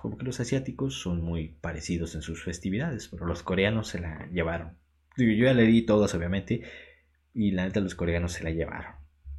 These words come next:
En Finlandia y en Estonia, el día de San Valentín es toda una oda a la amistad. Lo llaman Sobrapäev y Ystävänpäivä,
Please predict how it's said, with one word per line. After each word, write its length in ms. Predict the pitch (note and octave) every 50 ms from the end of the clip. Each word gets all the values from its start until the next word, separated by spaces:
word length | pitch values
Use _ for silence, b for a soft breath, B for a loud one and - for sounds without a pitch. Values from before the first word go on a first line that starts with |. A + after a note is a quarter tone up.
| - _ B B B B B B B B B B
En 180 | - C3 C3+ C3
Finlandia 440 | C#3+ D#3 D#3 D#3 D3+ D3+ D3 D3 D3+
y 80 | D3+
en 80 | D3+ D#3
Estonia, 680 | E3 - - A3+ G#3+ F#3 F#3 F#3+ G3 F#3+ F#3+ - - _ -
el 140 | B2 A#2+
día 100 | C3 C#3
de 80 | C#3 C#3
San 140 | C3+ C#3 C3
Valentín 520 | B2 A#2+ A#2+ A#2+ - D3+ D#3 D#3+ D3+ - -
es 220 | A2+ A2 - -
toda 220 | - A#2+ A2+ A2+
una 280 | A2 A#2 A#2+ A2 G2+ G2
oda 480 | F#2+ F#2+ F2+ F2+ F2 E2+ F2 F2 F2 -
a 100 | - F2+
la 80 | E2+ E2
amistad. 480 | E2 F2 F2 - - - - - C#2+ - - - _ _ _ _ _ - -
Lo 100 | - G#2+
llaman 680 | G2 G#2+ A2+ A#2 A#2 A#2 A2+ A2+ G#2+ G#2+ G2+ - - - _ - - -
Sobrapäev 880 | - - - - G2 F2+ F#2+ F2 F2 F2+ C#3+ D3 D3 E3 E3 - - - _ _
y 460 | - B2+ C#3 E3 F3 F3+ F3+ F3+ - - _ _ _ _ _ _ _ _ _ _ _ _ _ -
Ystävänpäivä, 1300 | G#2+ G2 - - - - C#3 C3+ D3 D3 D3+ D#3 D3+ D3 C#3+ - - G#3+ F#3+ F#2 E2+ E2 D#2+ - - -